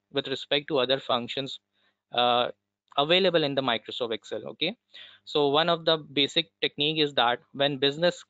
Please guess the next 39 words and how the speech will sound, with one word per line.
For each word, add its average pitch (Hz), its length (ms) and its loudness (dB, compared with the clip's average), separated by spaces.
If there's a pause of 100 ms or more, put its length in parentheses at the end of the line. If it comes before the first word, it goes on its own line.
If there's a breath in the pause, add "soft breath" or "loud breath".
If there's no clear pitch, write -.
(160)
creates 160 380 0
the 147 100 -4
finance, 127 440 -2
when, 139 260 -2
when 139 120 0
the 139 80 -2
person 147 400 0
creates 139 360 -2
a 131 100 0
financial 127 460 -2
model, 123 460 0 (120)
it's - 160 -2
an 123 120 0
accounting 131 500 -2
or 123 80 -4
finance 123 380 -2
background 127 440 0
person. 131 360 -2 (580 loud breath)
So 160 120 0
they, 156 280 4
we, 175 320 -2
we 151 300 -4
have 139 340 0
generally 139 480 -2
more 135 260 2
than 147 200 0
one 123 240 2
business 120 340 -2
scenarios, 110 640 -6
and 143 120 -2
we 156 100 -2
try 147 300 -2
to 170 220 -2
inculcate, 151 800 -2 (480)
uh, 143 60 -10 (100)
different 165 420 0 (200)
scenarios 147 640 0
within 143 340 0
one 139 360 0